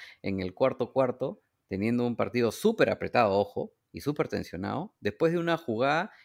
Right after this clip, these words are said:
en la que se dirigía hacia la banca de los Saints, cómo hizo la de, de Sean Watson, que se sentó en su banca con una soltura en el medio de sus dos ex compañeros en Drew Brees y Tyson Hill. Un momento único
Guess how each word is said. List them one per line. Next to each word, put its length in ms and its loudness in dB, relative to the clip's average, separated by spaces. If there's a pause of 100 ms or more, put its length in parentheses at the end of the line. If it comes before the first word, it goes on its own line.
(120)
en 100 -2
la 120 2
que 100 -2
se 140 -4
dirigía 400 -2
hacia 200 -4
la 100 0
banca 240 0
de 80 -2
los 160 -6
Saints, 380 -6 (360)
cómo 280 2
hizo 220 0
la 220 2
de, 500 -4
de 160 -2
Sean 240 -2
Watson, 520 -2
que 140 -4
se 160 -8
sentó 600 -2 (520)
en 160 -2
su 160 -4
banca 400 0
con 120 0
una 180 -2
soltura 640 -2
en 160 2
el 200 2
medio 360 2
de 160 2
sus 160 -6
dos 320 0
ex 240 -4
compañeros 640 -2
en 140 -4
Drew 180 -2
Brees 320 -4
y 80 -4
Tyson 500 -2
Hill. 260 -4 (280)
Un 140 0
momento 540 0
único 600 -4